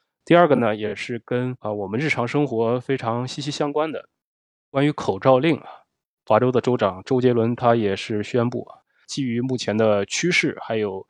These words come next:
科学支持，虽然他所说的这个所谓的科学支持，我们不好说他靠不靠谱，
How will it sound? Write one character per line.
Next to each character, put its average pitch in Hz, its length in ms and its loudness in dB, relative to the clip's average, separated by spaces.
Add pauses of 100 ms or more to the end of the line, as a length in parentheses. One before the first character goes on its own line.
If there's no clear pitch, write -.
(160)
科 - 200 0
学 113 220 2
支 - 180 -2
持， - 240 -6 (240)
虽 - 160 -6
然 123 120 0
他 165 120 -2
所 113 240 -6
说 131 160 -4
的 127 80 0
这 120 120 0
个 101 200 -4
所 - 240 -6
谓 185 160 2
的 127 100 2
科 - 200 -2
学 104 160 -2
支 107 140 -6
持， - 280 -6
我 101 80 -18
们 98 120 -14
不 - 120 -2
好 101 120 2
说 - 120 -6
他 120 80 4
靠 - 180 2
不 - 60 -12
靠 123 120 4
谱， - 240 -6